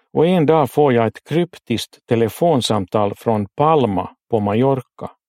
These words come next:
Mannen som ringer mig heter Otto Kumenius. Han är en sextiofemårig, kraftig och bullrig finländare med ett brokigt förflutet. I Finland hade han under kriget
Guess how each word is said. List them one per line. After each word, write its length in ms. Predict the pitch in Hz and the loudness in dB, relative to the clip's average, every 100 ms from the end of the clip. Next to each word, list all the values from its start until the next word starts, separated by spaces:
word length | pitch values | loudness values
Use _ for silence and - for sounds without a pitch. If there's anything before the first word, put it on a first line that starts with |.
| _ _ _ _ _ _ _ _ _ _ | _ _ _ _ _ _ _ _ _ _
Mannen 360 | 117 127 156 120 | 0 2 2 0
som 200 | - 117 | 0 0
ringer 360 | 123 147 123 110 | 2 2 2 2
mig 180 | 107 | 0
heter 600 | 101 117 107 - 110 - | 0 0 -2 -2 -4 0
Otto 460 | 135 143 _ - - _ _ | -2 -2 _ -4 -4 _ _
Kumenius. 840 | 123 113 139 143 107 101 - - - _ _ _ _ _ _ _ _ _ _ _ | -2 0 2 0 -2 -8 -10 -10 -10 _ _ _ _ _ _ _ _ _ _ _
Han 180 | - 135 | 0 2
är 60 | 147 | 4
en 120 | 117 | 0
sextiofemårig, 1200 | - 117 - 117 - 139 139 127 120 113 117 113 _ - | -2 -4 -4 -6 0 0 2 2 2 2 -2 -6 _ -6
kraftig 680 | 107 123 123 - - 117 - | 0 0 -2 -8 -4 -4 -2
och 180 | 98 | -4
bullrig 580 | 101 123 123 117 107 117 | 0 0 2 0 -4 -6
finländare 840 | - 131 123 117 113 107 104 104 - _ _ | -2 0 2 2 0 0 -2 -4 -8 _ _
med 160 | 113 104 | -4 -4
ett 120 | - | -4
brokigt 580 | 110 127 117 - 107 - | -2 0 0 -4 -8 -6
förflutet. 680 | 131 110 127 120 110 - - _ _ _ _ _ _ _ _ _ _ _ - | -6 -4 -2 -2 -4 -10 -18 _ _ _ _ _ _ _ _ _ _ _ -8
I 100 | 110 | -4
Finland 560 | 139 151 143 135 131 | 0 2 2 2 0
hade 240 | 113 127 117 | 0 0 0
han 160 | 110 | 0
under 260 | 113 107 104 | -2 -2 -4
kriget 520 | - 131 131 110 107 | -4 -4 -2 -2 -4